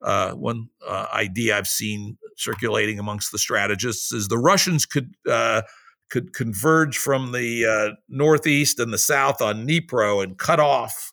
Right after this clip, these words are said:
uh, Ukrainian eastern forces in front of the Donbass area, uh, and then eventually reduce that, uh, that bag, and then, uh, uh, consolidate their forces, cross the Dnieper,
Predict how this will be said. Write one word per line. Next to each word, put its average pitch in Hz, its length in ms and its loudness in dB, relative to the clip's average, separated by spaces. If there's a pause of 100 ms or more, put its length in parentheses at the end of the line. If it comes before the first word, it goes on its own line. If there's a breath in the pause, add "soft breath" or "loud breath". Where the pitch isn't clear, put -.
uh, 113 240 2
Ukrainian 120 600 0
eastern 123 380 -2
forces 110 640 -4 (400 loud breath)
in 107 120 -4
front 131 220 4
of 117 60 6
the 98 80 4
Donbass 113 600 4
area, 95 460 2 (460 soft breath)
uh, 98 320 0
and 107 160 -2
then 113 520 0
eventually 107 480 -2
reduce 107 460 2
that, 107 400 -2 (140)
uh, 98 240 0 (100)
that 98 260 -2
bag, 110 480 2 (380 loud breath)
and 107 180 -4
then, 104 400 0
uh, 101 300 2 (300)
uh, 92 240 -2 (100)
consolidate 113 500 2
their 92 120 -2
forces, 151 520 2
cross 120 340 0
the 123 100 -4
Dnieper, 143 560 2